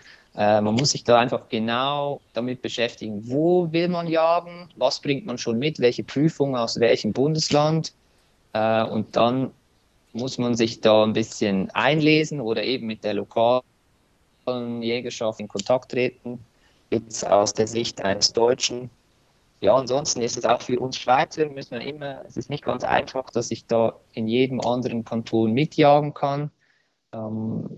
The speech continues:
hat sich einiges getan, dass es vereinheitlicht wird, aber, ähm, da sind wir noch, haben wir noch ein paar, äh, Hürden zu überwinden. Sonst glaube ich,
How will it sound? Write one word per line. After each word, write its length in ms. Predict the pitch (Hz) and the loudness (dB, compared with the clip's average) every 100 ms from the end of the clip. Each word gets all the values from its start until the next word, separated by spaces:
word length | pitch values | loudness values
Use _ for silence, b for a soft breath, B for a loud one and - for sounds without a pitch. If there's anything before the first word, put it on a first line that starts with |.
| - | 0
hat 180 | 120 | 0
sich 200 | - 110 | 2 2
einiges 360 | 107 113 110 101 | 4 4 2 0
getan, 560 | 107 - 120 127 139 143 _ _ _ | -4 -4 -4 -2 -4 -8 _ _ _
dass 200 | - - | -10 -6
es 120 | - | -6
vereinheitlicht 920 | - - 92 117 127 123 117 120 - | -4 0 0 0 -2 -6 -6 -12 -8
wird, 360 | 117 120 117 - | -4 -2 -4 -10
aber, 540 | - 92 104 101 101 - _ _ _ _ | -2 -2 0 0 -2 -8 _ _ _ _
ähm, 380 | 98 95 95 95 95 - - | -6 -6 -6 -6 -8 -12 -2
da 120 | 98 | 0
sind 240 | 104 104 | 2 2
wir 80 | 104 | 2
noch, 260 | 98 95 - _ _ | 2 0 -12 _ _
haben 180 | - 101 | 0 2
wir 80 | |
noch 180 | 95 95 | 0 -2
ein 140 | 104 95 | -4 -2
paar, 320 | - 98 98 | 2 4 4
äh, 260 | 95 92 95 | 2 -2 2
Hürden 360 | 110 110 101 | 2 2 -2
zu 140 | - 104 | -2 0
überwinden. 580 | 98 95 101 101 87 - _ _ _ _ _ _ _ _ _ | 2 2 0 -2 -6 -6 _ _ _ _ _ _ _ _ _
Sonst 260 | - 107 - | -2 -2 2
glaube 320 | 101 98 92 | 6 6 4
ich, 160 | 87 | -4